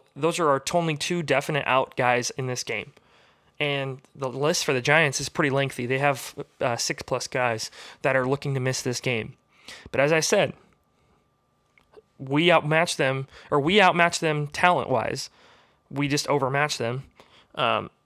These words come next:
but you can't overlook Orleans Darkwa. You can't overlook Evan Ingram, and you can't overlook, uh,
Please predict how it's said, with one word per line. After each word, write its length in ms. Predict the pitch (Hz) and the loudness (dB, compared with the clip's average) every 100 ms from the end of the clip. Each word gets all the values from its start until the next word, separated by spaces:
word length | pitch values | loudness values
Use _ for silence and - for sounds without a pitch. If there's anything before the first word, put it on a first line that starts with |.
| _ _ _ _ _ - | _ _ _ _ _ -2
but 140 | 139 | 0
you 140 | 156 | -2
can't 500 | 175 - 190 190 - - | -4 -2 0 0 -2 0
overlook 580 | 151 139 135 143 - - - - | 0 0 0 0 -2 -12 -18 -4
Orleans 360 | 160 151 139 127 | -2 0 0 0
Darkwa. 360 | 127 - 120 | 0 0 0
You 100 | 143 | 0
can't 260 | - 185 185 | 0 -2 0
overlook 460 | 156 147 139 135 - - - | -2 0 0 0 -6 -18 -2
Evan 280 | 147 135 127 | 0 2 0
Ingram, 360 | 123 123 120 120 - - | -2 -2 -4 -6 -10 -6
and 140 | 151 | -6
you 60 | 147 | -4
can't 280 | - 175 | -2 -2
overlook, 400 | 160 151 143 139 | 0 -2 -2 0
uh, 80 | - | -2